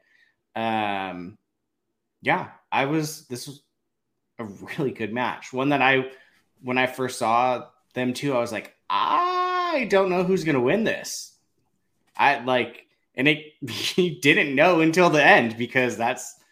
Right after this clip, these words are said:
there was no blowout. There was no, uh, someone took a massive lead and came back. Like,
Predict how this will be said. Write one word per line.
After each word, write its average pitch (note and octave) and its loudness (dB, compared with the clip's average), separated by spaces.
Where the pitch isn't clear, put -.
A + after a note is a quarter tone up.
there G2+ -10
was B2 -6
no D3 -2
blowout. B2+ 0
There G#2+ -10
was A#2+ -8
no, B2+ -6
uh, A2 -6
someone B2+ -6
took C3 -12
a A#2+ -2
massive A2+ -2
lead B2+ -4
and G#2+ -8
came A2+ -8
back. A2+ -6
Like, A2 -8